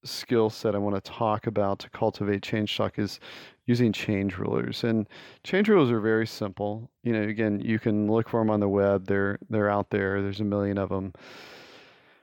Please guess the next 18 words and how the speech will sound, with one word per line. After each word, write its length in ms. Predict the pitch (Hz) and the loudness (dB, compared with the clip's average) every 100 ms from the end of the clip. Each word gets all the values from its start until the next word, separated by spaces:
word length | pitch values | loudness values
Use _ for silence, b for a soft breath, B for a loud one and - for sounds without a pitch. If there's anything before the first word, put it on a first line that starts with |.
| B - | B -2
But 100 | 190 | 4
they're 220 | 185 180 | 4 4
basically 560 | - 185 185 175 139 127 | 4 2 2 2 4 2
something 400 | - 131 135 120 | 2 0 2 2
like 240 | 117 110 | 2 0
on 100 | 117 | 0
a, 400 | 101 95 117 120 113 | -2 -4 -6 -6 -8
a 40 | |
quick, 420 | - 160 147 - - - | 0 2 2 -2 -12 -6
like, 300 | 127 - 113 | -4 0 0
Likert 440 | 117 113 107 113 - | 2 2 2 -2 -6
scale, 560 | - 107 101 101 101 | -4 0 2 2 0
scale 520 | 95 - - 117 110 | -4 -8 0 2 4
of 100 | 110 | 2
zero 300 | 104 107 104 | 2 2 2
to 100 | 104 | 0
ten. 640 | 107 - 110 101 98 98 98 B B B B B B - | -2 -4 -2 0 -2 -4 -6 B B B B B B -2
And, 240 | 143 143 | 2 2